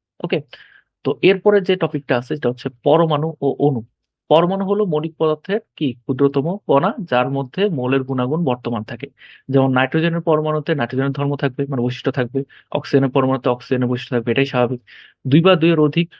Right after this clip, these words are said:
সংখ্যক পরমাণু পরস্পরের সাথে রাসায়নিক বন্ধনের মাধ্যমে যুক্ত থাকলে তাকে কিন্তু অণু বলা হয়। আচ্ছা,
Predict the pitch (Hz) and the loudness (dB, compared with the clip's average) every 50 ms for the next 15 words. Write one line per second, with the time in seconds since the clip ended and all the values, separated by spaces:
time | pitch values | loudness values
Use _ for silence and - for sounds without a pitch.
0 | - - 165 151 147 - 160 - _ - 143 139 143 135 123 123 123 123 - 127 | -8 -4 -4 -4 -4 -4 -8 -4 _ 0 0 2 0 0 -2 -4 -4 -2 0 0
1 | 131 135 - - 147 143 - 151 - 147 131 120 120 - 143 143 143 139 143 135 | 0 0 -2 -4 -4 -4 -6 -8 -6 -4 -4 -4 -4 -4 -4 -6 -4 -4 -4 -4
2 | 135 131 139 143 139 139 135 135 139 131 - - - 156 147 - 127 - - 131 | -2 -2 -2 -2 -2 -2 -2 -2 -2 -4 -4 -8 -8 -6 -4 -4 -4 -4 -2 -2
3 | 151 202 - _ _ _ _ _ _ - 131 123 - 139 127 131 123 123 147 147 | -2 -2 -4 _ _ _ _ _ _ 0 0 0 0 0 -2 -2 -2 -2 -2 -4
4 | - - 160 160 156 147 131 123 110 110 - - - - _ _ _ _ _ _ | -2 -2 -2 0 0 0 0 0 0 0 -2 -6 -10 -12 _ _ _ _ _ _
5 | _ - 107 113 - - - | _ -4 -4 -4 -4 -6 -14